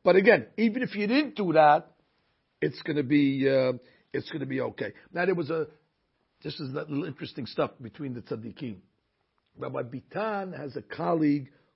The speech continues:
called Rabbi Shaltiel Amar.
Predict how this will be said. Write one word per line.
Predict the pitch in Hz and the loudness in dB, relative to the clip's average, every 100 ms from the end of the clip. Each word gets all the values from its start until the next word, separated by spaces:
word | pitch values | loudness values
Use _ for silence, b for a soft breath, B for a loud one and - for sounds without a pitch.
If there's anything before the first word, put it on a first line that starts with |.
| - | -8
called | 170 165 | -6 -4
Rabbi | 156 156 160 | -4 -2 -4
Shaltiel | - - 151 147 147 - 175 107 - _ _ _ _ _ _ _ _ | -4 -4 -4 -6 -8 -2 -2 -2 -8 _ _ _ _ _ _ _ _
Amar. | - 131 113 | -8 -4 -4